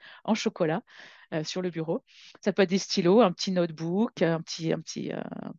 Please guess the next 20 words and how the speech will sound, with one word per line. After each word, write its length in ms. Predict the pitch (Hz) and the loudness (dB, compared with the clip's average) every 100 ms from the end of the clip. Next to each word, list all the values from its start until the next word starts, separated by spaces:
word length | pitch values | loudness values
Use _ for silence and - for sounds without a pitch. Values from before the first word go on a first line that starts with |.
| _ | _
petit, 180 | - - - | -20 -18 -14
euh, 260 | 50 - 165 - _ _ _ _ - | -14 -12 -14 -16 _ _ _ _ -4
ouais, 140 | 175 | -2
un 100 | 151 | -2
petit 200 | 151 165 | -4 -4
livret, 520 | 156 160 170 180 208 | -2 0 2 4 4
le 100 | 175 | 4
livret 320 | 165 180 165 | 4 4 2
d'accueil. 500 | 160 156 - 175 202 - | 2 0 -2 -2 -2 -4
Et 100 | 151 | -6
ça, 120 | 175 | -4
ça 120 | 165 | -6
fait 120 | - | -6
vraiment 520 | 143 143 151 190 190 180 | -6 -6 4 4 6 2
la 120 | 156 | 0
différence. 540 | - - 160 170 - - - - | -2 -4 -2 -4 -6 -14 -8 -2
Et 60 | |
on 60 | 170 | 0
se 180 | - 175 | 0 -2
sent 280 | - 214 | 2 2